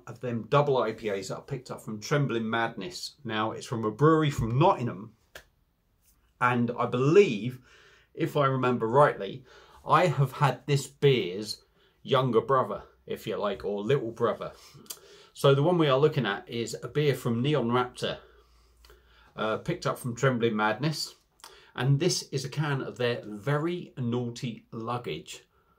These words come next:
double I P A. It's coming in at eight point two percent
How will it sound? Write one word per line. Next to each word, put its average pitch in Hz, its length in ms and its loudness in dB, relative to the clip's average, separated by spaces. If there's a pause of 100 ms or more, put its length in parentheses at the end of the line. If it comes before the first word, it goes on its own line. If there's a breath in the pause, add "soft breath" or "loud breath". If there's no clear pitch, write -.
(260)
double 104 300 0
I 101 100 0
P 127 220 -2
A. 143 340 -2
It's - 240 -8
coming 117 260 -4
in 110 120 -2
at 107 140 -10
eight 131 260 -4
point 120 420 -4
two 110 280 -6
percent 117 760 -6